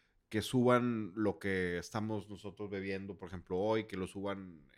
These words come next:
en una semana, que vinieron a comprar este vino y demás. Qué padre que nos escriban, que nos pregunten, que nos sigan diciendo, "Oye,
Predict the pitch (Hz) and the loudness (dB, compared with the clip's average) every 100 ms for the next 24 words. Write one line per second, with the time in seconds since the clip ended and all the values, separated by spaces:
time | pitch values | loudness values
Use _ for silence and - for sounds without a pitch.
0 | - 92 98 92 101 107 104 98 92 82 | -20 -12 -12 -10 -4 -2 -2 -4 -4 -6
1 | 87 90 92 90 85 90 87 85 87 98 | -4 -6 -6 -8 -4 -2 -2 -2 -4 -4
2 | 117 117 107 98 87 98 104 _ _ _ | -4 -4 -2 -2 0 -4 -6 _ _ _
3 | _ _ _ _ _ _ - 117 127 127 | _ _ _ _ _ _ 0 4 8 8
4 | 123 123 107 95 - 127 127 113 104 87 | 8 6 4 0 4 6 6 4 0 2
5 | 98 104 123 113 117 117 - _ 101 90 | 2 4 4 2 2 2 -2 _ -2 0
6 | 90 80 98 98 104 95 101 95 104 107 | -2 -4 -2 0 0 0 -2 2 2 2
7 | 107 110 98 | 2 -2 -2